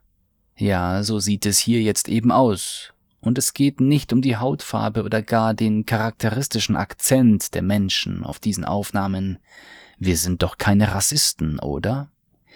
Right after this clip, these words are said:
Die Sache ist vielmehr, sie verhalten sich nicht einmal so, wie man es aus ihren Herkunftsländern gewohnt ist.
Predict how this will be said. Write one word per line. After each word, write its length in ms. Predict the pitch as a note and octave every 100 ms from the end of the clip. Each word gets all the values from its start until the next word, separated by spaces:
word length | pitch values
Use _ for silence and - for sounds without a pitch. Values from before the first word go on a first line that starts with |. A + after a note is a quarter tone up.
| - - - - _ A2
Die 100 | G2+
Sache 320 | B2+ C3+ D#3+
ist 240 | B2 -
vielmehr, 680 | - D#3+ E3 A#2+ G#2+ C3+ -
sie 180 | - C3
verhalten 480 | A#2 G#2+ C3 - -
sich 220 | A2+ G#2+
nicht 180 | D#3 -
einmal 300 | B2 A#2 G#2
so, 380 | A2+ D#3+ C3+ G2
wie 100 | B2+
man 160 | A#2+
es 220 | G#2 G#2+ -
aus 260 | G#2+ -
ihren 300 | - A2+ G#2+
Herkunftsländern 1080 | G#2 E3 - A2+ G2+ - - G2 F#2 E2+ E2
gewohnt 400 | F#2 F#2 G2 F#2+
ist. 300 | C#2 - -